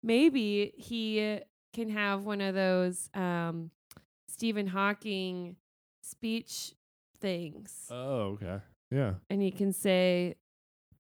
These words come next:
Speaker 1: something smart like Stephen Hawking would say to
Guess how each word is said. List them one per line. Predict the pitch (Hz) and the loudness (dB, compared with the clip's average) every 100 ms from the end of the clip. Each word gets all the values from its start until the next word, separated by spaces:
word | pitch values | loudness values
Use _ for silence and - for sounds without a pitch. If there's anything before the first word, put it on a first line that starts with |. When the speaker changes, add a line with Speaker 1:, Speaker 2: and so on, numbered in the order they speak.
| _ | _
Speaker 1:
something | - 196 190 185 175 175 | -4 -2 0 -2 -4 -6
smart | - 185 175 - | -2 -2 -2 -4
like | 165 180 | -8 -10
Stephen | - - 185 170 | -14 -12 -10 -8
Hawking | 170 180 - 98 | -6 -6 -6 -8
would | 98 | -8
say | |
to | - | -10